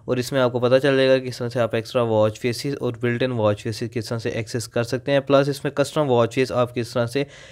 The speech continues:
अपनी स्मार्ट वॉच के अंदर ऐड कर सकते हैं। तो सभी चीज़ें इस वीडियो के अंदर आपको मिलने वाली हैं, तो वीडियो को पूरा देखिएगा। और वीडियो को शुरू करने से पहले आपसे रिक्वेस्ट है, अगर आप अपने चैनल पर नए हैं तो वीडियो को लाइक और चैनल को सब्सक्राइब करना मत भूलिएगा, क्योंकि चैनल के ऊपर आपको स्मार्ट वॉच से जुड़ी वीडियोज़ है वो देखने को मिलती रहेंगी। तो चलिए वीडियो को शुरू करते हैं।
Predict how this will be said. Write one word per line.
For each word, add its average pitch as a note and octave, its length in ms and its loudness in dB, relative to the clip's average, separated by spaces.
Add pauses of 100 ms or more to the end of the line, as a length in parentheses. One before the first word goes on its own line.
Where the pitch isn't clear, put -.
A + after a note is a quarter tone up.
(140)
अपनी A2+ 240 -4
स्मार्ट A#2+ 340 4
वॉच C3+ 180 4
के C#3+ 60 -2
अंदर B2 160 -2
ऐड A2 320 0
कर A2 160 0
सकते B2 220 -4
हैं। B2+ 100 0
तो C3+ 160 -2
सभी C3+ 280 2
चीज़ें C#3+ 360 0
इस - 160 -6
वीडियो A#2+ 120 0
के B2+ 60 0
अंदर A#2+ 180 4
आपको A2+ 240 2
मिलने A#2 260 0
वाली C#3 240 2
हैं, C#3+ 100 -2 (120)
तो C#3+ 60 4
वीडियो D#3 180 8
को E3+ 120 6
पूरा C3+ 260 6
देखिएगा। D#3 440 4
और D#3+ 80 6
वीडियो D3+ 240 4
को F3 100 2
शुरू E3 220 2
करने F3 200 2
से D#3+ 80 -12
पहले D#3 140 0
आपसे D3 220 2
रिक्वेस्ट C#3 400 2
है, D3 60 4
अगर C#3+ 140 2
आप B2+ 140 2
अपने C3+ 200 -4
चैनल B2 280 4
पर B2+ 160 2
नए A#2+ 200 2
हैं D3+ 160 2
तो D3+ 60 2
वीडियो C#3+ 180 4
को C#3+ 80 6
लाइक A#2+ 360 4
और C#3+ 80 4
चैनल A#2 240 0
को B2+ 100 -4
सब्सक्राइब A#2+ 540 2
करना C#3 240 0
मत B2+ 180 -2
भूलिएगा, B2+ 320 -2
क्योंकि C3 240 -4
चैनल B2 280 0
के B2+ 80 -4
ऊपर B2+ 160 0
आपको G#2+ 300 0
स्मार्ट A2+ 280 -2
वॉच A#2+ 200 -2
से B2+ 80 -4
जुड़ी G#2+ 200 -2
वीडियोज़ A2+ 340 0
है A2 40 2
वो G#2+ 100 2
देखने G2 300 -2
को G#2 100 -4
मिलती G#2+ 220 -2
रहेंगी। C3+ 320 2
तो C3+ 120 0
चलिए C#3 280 0
वीडियो G2+ 260 0
को B2 180 0
शुरू G2 240 0
करते F#2+ 260 -6
हैं। F#2 160 -6